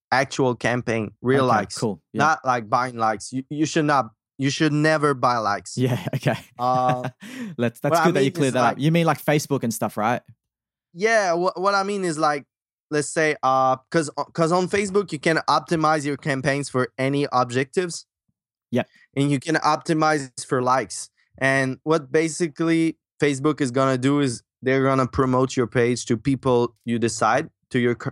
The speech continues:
Speaker 1: target market, and you're gonna pay for likes, but you're, you're gonna pay for real people, like, real people on your target market. Uh, so when I'm, when I talk about paying for likes and paid acquisition, I'm talking about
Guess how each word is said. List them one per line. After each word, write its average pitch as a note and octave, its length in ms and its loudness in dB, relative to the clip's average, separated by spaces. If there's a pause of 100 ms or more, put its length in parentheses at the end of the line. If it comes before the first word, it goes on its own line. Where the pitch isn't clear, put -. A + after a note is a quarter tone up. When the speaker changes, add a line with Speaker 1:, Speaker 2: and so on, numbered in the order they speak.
Speaker 1:
target A#2 360 0
market, B2+ 420 -2 (640)
and B2 340 2
you're D3 120 2
gonna C#3+ 220 2
pay C#3 180 0
for B2+ 160 0
likes, A2 380 -2
but B2+ 180 0
you're, - 180 -10
you're C#3 200 0
gonna D3 240 0
pay D3 180 0
for A#2+ 220 0
real B2 200 2
people, A2 500 -4 (380)
like, E3 200 0 (240)
real C#3 240 2
people C#3 680 0
on A#2 140 0
your A#2 100 0
target A#2+ 400 0
market. A2 420 -2 (640)
Uh, G#2+ 460 2
so C3+ 240 0
when D3 160 2
I'm, D3 160 2 (180)
when D3 160 0
I C#3+ 100 2
talk D3 260 0
about C3+ 380 0 (260)
paying C3+ 240 0
for C3 180 0
likes A#2+ 340 0
and A2 160 -2
paid A#2+ 220 -2
acquisition, A#2 720 -2
I'm A2+ 160 0
talking A2+ 380 -2
about G#2+ 320 0